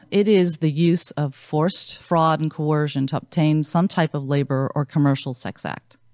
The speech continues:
But actually, I see it as the exploitation of vulnerability. And so I'm just sharing that who isn't vulnerable? Could it be your daughter, your son, your niece, or your nephew?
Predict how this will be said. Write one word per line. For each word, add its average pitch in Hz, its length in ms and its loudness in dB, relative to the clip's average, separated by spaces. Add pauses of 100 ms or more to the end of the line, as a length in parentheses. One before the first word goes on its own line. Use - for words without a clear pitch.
(100)
But 196 140 4
actually, 196 580 2
I 180 220 2
see 160 280 0
it 135 200 0
as 127 480 -2
the 156 160 2
exploitation 139 880 0
of 135 140 -2
vulnerability. 123 800 0 (380)
And 156 160 0
so 151 360 2
I'm 170 220 4
just 196 140 2
sharing 151 320 0
that 143 200 -2 (180)
who 240 220 2
isn't 226 280 2
vulnerable? 123 640 -8 (120)
Could 156 140 0
it - 140 -8
be 160 80 0
your 147 240 -2
daughter, 131 560 -4
your 143 180 -2
son, 139 640 -2
your 147 200 2
niece, 139 360 2
or 143 120 -6
your 139 220 0
nephew? 127 420 -6